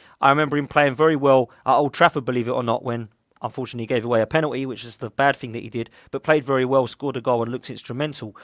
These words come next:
So there is some ways that I see him play, but I don't believe he's this genius in midfield. I really just don't get that. I see James Maddison and scoring goals,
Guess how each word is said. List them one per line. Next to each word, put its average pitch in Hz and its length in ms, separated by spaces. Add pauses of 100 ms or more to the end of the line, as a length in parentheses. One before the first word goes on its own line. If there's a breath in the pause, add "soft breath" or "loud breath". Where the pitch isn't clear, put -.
(100 loud breath)
So - 120
there 151 220
is 180 100
some 139 380 (340 loud breath)
ways 135 640 (120)
that 135 100
I 127 80
see 135 240
him 120 80
play, 127 320 (200 soft breath)
but 120 80
I 143 100
don't 180 280
believe 156 380
he's 127 160
this 135 240 (100)
genius 139 540
in 123 120
midfield. 113 400
I 110 60
really 135 280
just 131 180
don't 117 200
get 120 200
that. 107 180 (180 loud breath)
I 127 100
see 185 180
James 156 260
Maddison 143 420
and 120 100
scoring 131 360
goals, 127 380